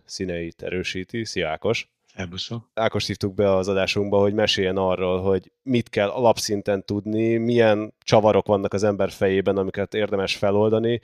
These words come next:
Speaker 1: és hogy egyáltalán mit lehet tudni, mit kell tudni a kerékpár, az e-bike-okról. Ákos, bemutatkoznál? Mert hogyha nem tévedek, akkor ti vagytok Magyarország legnagyobb, kimondottan e-bike specifikus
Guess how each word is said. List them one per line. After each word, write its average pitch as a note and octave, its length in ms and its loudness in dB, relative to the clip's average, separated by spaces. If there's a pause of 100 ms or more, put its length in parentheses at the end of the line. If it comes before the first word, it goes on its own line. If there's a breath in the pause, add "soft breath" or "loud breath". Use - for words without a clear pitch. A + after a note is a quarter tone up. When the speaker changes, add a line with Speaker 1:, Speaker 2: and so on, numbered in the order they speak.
(140 loud breath)
Speaker 1:
és G#2+ 200 -2
hogy D3 200 -2 (100)
egyáltalán A#2+ 540 0
mit B2 240 -4
lehet A#2+ 220 0
tudni, A#2+ 280 -2
mit A#2+ 340 -6
kell A2 280 4
tudni G2 320 -4
a F#2+ 80 0
kerékpár, G2 800 -2 (100)
az G#2+ 140 -6
e-bike-okról. G#2 920 0 (200)
Ákos, - 580 -4 (320)
bemutatkoznál? A#2+ 680 0
Mert G#2 200 0
hogyha A2 500 2
nem A2+ 200 0
tévedek, A#2 400 0
akkor A2+ 240 -2
ti A#2+ 100 -2
vagytok G2+ 380 0
Magyarország G2 800 -2 (100)
legnagyobb, G2 560 -2 (100)
kimondottan F#2+ 640 -4
e-bike F2 320 -4
specifikus - 920 -10